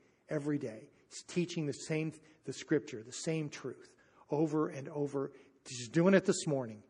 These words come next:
out in Murrieta, instructing those guys at the conference. Innocent of the blood of all men. And how does this happen? Do we make it happen? Not by our ability. Second Corinthians chapter four, verse five says,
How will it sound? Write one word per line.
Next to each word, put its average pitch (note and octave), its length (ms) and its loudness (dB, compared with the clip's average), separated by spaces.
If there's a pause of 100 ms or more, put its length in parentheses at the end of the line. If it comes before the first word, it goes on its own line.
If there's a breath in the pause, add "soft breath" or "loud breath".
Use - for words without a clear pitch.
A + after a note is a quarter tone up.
(120)
out D#3 140 -4
in D#3 80 -2
Murrieta, D#3 460 4 (280 soft breath)
instructing D#3+ 480 0
those D3 160 2
guys D3 260 0
at C#3 60 -6
the - 80 -18
conference. - 560 -14 (2250)
Innocent F3+ 420 6
of D3 80 4
the C#3+ 60 4
blood C3+ 320 4
of A#2+ 100 -6
all B2+ 180 -2
men. A#2 300 -10 (1200)
And D3 80 -4
how G3 160 12
does B3 120 10
this - 180 6
happen? G#3+ 320 10
Do C#3+ 80 2
we E3+ 140 8
make G#3 260 10
it A#3+ 80 12
happen? B3 400 10 (180 loud breath)
Not F3+ 220 8
by F#3+ 220 12
our A3 220 12
ability. C#3+ 500 4 (300 soft breath)
Second A3 360 8
Corinthians G#3+ 480 8
chapter G#3 300 10
four, G#3 320 12
verse F#3+ 200 8
five G3+ 300 10
says, F#3 300 8